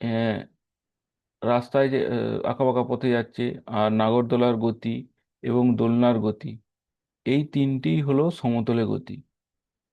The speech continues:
কারণ এক্ষেত্রে প্রত্যেকটি ক্ষেত্রেই, আহ, বস্তুগুলির অবস্থান এক্স, আহ, মানে দুটি অক্ষ বরাবর পরিবর্তন হচ্ছে। তো এই বস্তুগুলোর গতি আলোচনা করার জন্য আমাকে,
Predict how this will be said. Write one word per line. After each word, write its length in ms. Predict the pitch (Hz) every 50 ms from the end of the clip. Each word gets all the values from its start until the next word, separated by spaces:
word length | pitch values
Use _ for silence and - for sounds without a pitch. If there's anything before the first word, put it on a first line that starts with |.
| _ _ _ _
কারণ 560 | - 131 123 123 127 120 117 113 117 131 - - _ _ _ _ _ _ _ _ _ _ _ _ _ _ _ _ _
এক্ষেত্রে 720 | 117 135 131 - 165 151 - - _ - 170 165 165 170 165 165 165
প্রত্যেকটি 540 | - 139 131 127 - - 147 143 - - 156
ক্ষেত্রেই, 640 | - - - 120 120 - - - 139 127 104 - - -
আহ, 400 | - 110 110 113 113 110 107 107 - _ _ _ _ -
বস্তুগুলির 540 | 117 123 120 - - 135 131 135 139 139 -
অবস্থান 800 | - - 110 110 113 120 120 - - - 131 120 104 107 110 - _ _ _ _ _ _ _ _ _ _ _ _ _ _ _ _ _ _
এক্স, 400 | - 120 135 139 139 - - - - _ _ _ _ _ -
আহ, 460 | 120 120 120 117 117 110 101 - -
মানে 200 | 117 120 117 113
দুটি 360 | 110 131 135 131 - 165 160
অক্ষ 320 | 151 139 143 - - - 156
বরাবর 420 | 135 127 123 120 120 123 139 147
পরিবর্তন 560 | 143 120 107 104 104 104 101 - - 117 123
হচ্ছে। 420 | 120 117 95 - _ _ - - - _ _ _ _ _ _ _ _ _ _ _ _ _ _ _
তো 140 | - 139 -
এই 320 | - - 127 147 165 175
বস্তুগুলোর 720 | 160 147 147 139 143 - - 147 139 147 151 156 156 156 151
গতি 420 | 131 127 131 123 127 - 143 131
আলোচনা 460 | 104 113 120 117 117 139 127 123 127
করার 300 | 127 - 123 123 123 123
জন্য 260 | 120 131 127 127 131 135
আমাকে, 800 | 131 - - 117 117 117 117 123 - 127 131 139 - - -